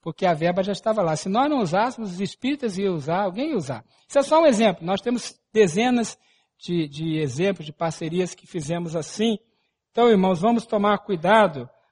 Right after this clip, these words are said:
pra a igreja ser independente. Tá? A igreja não pode ser estatal, não pode ser aliada ao Estado confundindo sua identidade, mas também não pode,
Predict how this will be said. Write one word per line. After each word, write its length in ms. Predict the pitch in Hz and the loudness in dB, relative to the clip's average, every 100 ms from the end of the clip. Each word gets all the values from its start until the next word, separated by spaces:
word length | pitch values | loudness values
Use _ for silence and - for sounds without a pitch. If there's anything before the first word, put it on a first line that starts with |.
| _ | _
pra 180 | - 180 | -2 2
a 60 | 180 | 2
igreja 380 | 165 196 202 | 4 4 4
ser 200 | 185 - | 0 -2
independente. 960 | 190 180 175 - 156 185 226 202 - 123 _ _ _ _ _ _ _ _ | -2 -2 -4 -4 0 2 2 2 -4 -14 _ _ _ _ _ _ _ _
Tá? 120 | - | -4
A 40 | 165 | -4
igreja 300 | 156 185 190 | 0 0 0
não 220 | 214 269 | 2 2
pode 380 | 214 - 220 226 | 0 2 4 4
ser 160 | - 185 | 0 -4
estatal, 760 | - 175 147 - 165 185 208 _ _ _ _ _ _ _ | -4 -6 -6 0 2 2 0 _ _ _ _ _ _ _
não 160 | 170 185 | -6 -6
pode 300 | - 208 202 | 2 2 2
ser 200 | - 196 | -2 0
aliada 520 | 180 170 160 190 185 | 0 0 0 2 0
ao 40 | |
Estado 580 | 160 - 175 175 170 135 _ _ _ _ _ _ _ _ _ _ _ | -4 -4 -4 -4 -4 -12 _ _ _ _ _ _ _ _ _ _ _
confundindo 520 | 180 - 165 175 185 | -10 -6 -6 -4 -4
sua 140 | - | -4
identidade, 720 | 160 156 - 156 175 196 202 - _ _ _ _ | -4 -6 -4 0 4 2 0 -14 _ _ _ _
mas 260 | 156 180 185 | -6 -4 -4
também 580 | 175 156 151 175 196 208 _ _ _ | -4 -6 0 0 0 -4 _ _ _
não 200 | 156 180 | -8 -6
pode, 320 | - 165 170 | -4 -4 -4